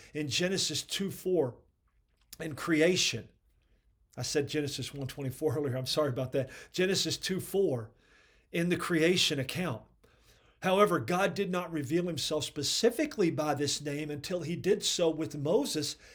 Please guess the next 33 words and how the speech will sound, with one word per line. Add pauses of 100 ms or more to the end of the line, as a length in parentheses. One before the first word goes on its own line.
(120)
in
Exodus
three
fourteen
when
he
declared, (320)
"I
am (360)
that
I
am,"
or,
"I
will
be
what
I
will
be."
That's
what
you
tell
the
Israelites
when
they
ask
you
who
I
am.